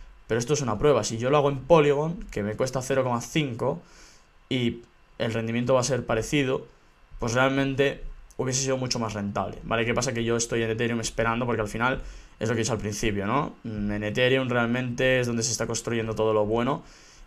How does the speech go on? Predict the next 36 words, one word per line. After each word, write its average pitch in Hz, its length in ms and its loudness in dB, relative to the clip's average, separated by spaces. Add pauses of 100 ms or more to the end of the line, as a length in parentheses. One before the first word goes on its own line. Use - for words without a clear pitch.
Y 127 80 -2
si 120 80 0
estás 127 300 2
ahora 135 340 6
metido 113 560 0
en 107 220 -4
bear 117 160 2
market 120 500 -2 (160)
en, 104 840 0
en 120 140 -2
Ethereum, 131 460 2
pues 107 220 -2
no 110 100 -4
te 104 80 -4
estás 107 200 -8
perdiendo 107 600 2
prácticamente 107 600 -2
nada, 101 220 -8 (880)
¿vale? 104 300 2 (840)
Por 160 120 6
eso 208 120 8
digo 202 160 12
lo 170 80 12
de 156 100 10
poner 135 220 4
foco, 107 400 0
¿no? 160 120 4
Porque 123 540 0 (540)
puede 202 220 8
que 160 1080 8
a 123 60 2
Félix 160 240 2
se 139 100 6
le 127 60 6
dé 139 80 4
mejor, 151 540 4